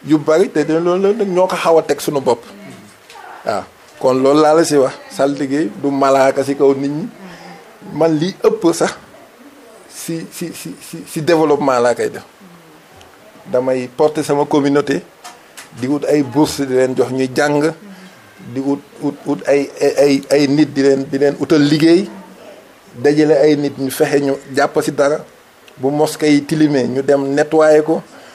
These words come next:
bu plage bi tilimee ñu nettoyer ko, yooyu yëpp dañ koy def. Waaw, kon wàllu saltige pàcc la si,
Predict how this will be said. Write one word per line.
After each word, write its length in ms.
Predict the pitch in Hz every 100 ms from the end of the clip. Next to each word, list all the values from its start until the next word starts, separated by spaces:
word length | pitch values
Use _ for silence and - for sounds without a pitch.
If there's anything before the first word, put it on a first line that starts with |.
| -
bu 80 | 131
plage 360 | 131 160 160 147
bi 100 | 147
tilimee 380 | 147 147 151 143
ñu 100 | 131
nettoyer 540 | 139 151 147 147 143
ko, 160 | 143 - - 156
yooyu 220 | 170 175
yëpp 120 | 208
dañ 160 | 180 170
koy 140 | 139
def. 160 | 104 - - 196 180 - - - - -
Waaw, 180 | 101 -
kon 260 | 143 156 277 - - - _ - - - _ _ _ _ _ -
wàllu 280 | 143 170 165
saltige 460 | 165 147 135 123 - -
pàcc 240 | 165 -
la 180 | 139 123
si, 140 | -